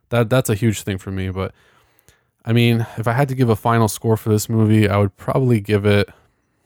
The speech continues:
I don't know, three out of five, maybe two and a half out of five.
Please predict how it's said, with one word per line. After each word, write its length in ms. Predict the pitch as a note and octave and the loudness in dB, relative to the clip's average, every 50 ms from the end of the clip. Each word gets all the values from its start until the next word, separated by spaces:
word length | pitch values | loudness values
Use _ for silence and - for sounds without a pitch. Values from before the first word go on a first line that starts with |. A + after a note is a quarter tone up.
| _ _ _ _ - - | _ _ _ _ -18 -10
I 80 | - C3 | -6 -4
don't 120 | G#2 F#2 | -2 -2
know, 200 | F2+ F#2 F#2 F#2+ - _ _ _ _ _ _ _ _ _ _ _ _ _ _ | -2 -2 -4 -6 -8 _ _ _ _ _ _ _ _ _ _ _ _ _ _
three 300 | _ - - F#2+ G2+ G2+ G2 | _ -12 -8 -4 -2 0 0
out 80 | G2 F#2+ | 0 -2
of 40 | - | -4
five, 600 | - - G2+ G2 G2 G2 G2 G2 G2+ - - _ _ - | -4 -2 -2 0 0 0 0 -2 -2 -6 -10 _ _ -10
maybe 480 | G#2+ G2 G2 G2 F#2 G2 G2 G2 G2 F#2+ _ _ _ _ _ _ _ _ _ _ _ _ _ _ _ _ | -6 -4 -2 -2 -2 -4 -6 -6 -8 -10 _ _ _ _ _ _ _ _ _ _ _ _ _ _ _ _
two 140 | - - A2 | -10 -6 -4
and 80 | G#2 G2 | -4 -2
a 20 | F#2 | -2
half 200 | F#2 F#2 F#2+ - | -4 -4 -4 -4
out 100 | G2 F#2+ | -6 -6
of 80 | F#2+ | -6
five. 420 | - - F#2+ F#2+ F#2+ F#2+ G2 - | -6 -4 -2 -2 -2 -4 -6 -8